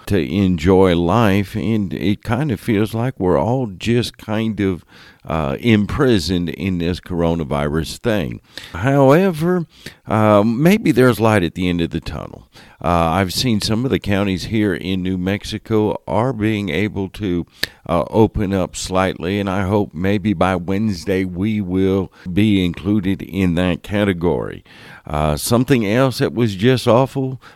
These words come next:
politics. Politics just awful. I don't really know how to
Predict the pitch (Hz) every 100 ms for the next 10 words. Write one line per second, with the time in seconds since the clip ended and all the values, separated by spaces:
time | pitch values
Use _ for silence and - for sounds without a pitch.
0 | - 123 95 76 - 64 - - - _
1 | - 147 127 90 92 73 90 90 76 50
2 | - - - - _ _ - _ _ _
3 | - 147 156 113 135 92 69 101 135 120
4 | 95 92 92 76 101 101 - 101 85 80
5 | 60